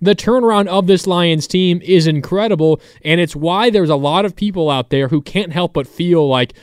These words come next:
"Oh, this, this is the team of destiny, right?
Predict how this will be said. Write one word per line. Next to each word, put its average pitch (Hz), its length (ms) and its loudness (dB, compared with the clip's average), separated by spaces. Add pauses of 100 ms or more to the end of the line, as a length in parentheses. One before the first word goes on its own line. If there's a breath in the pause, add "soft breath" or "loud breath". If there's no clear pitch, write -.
(380 soft breath)
"Oh, 110 160 -6
this, 135 240 -2 (240 soft breath)
this - 180 -10
is 151 120 -6
the 139 80 -6
team 156 280 0
of 143 60 0
destiny, 127 480 -4
right? 120 60 -2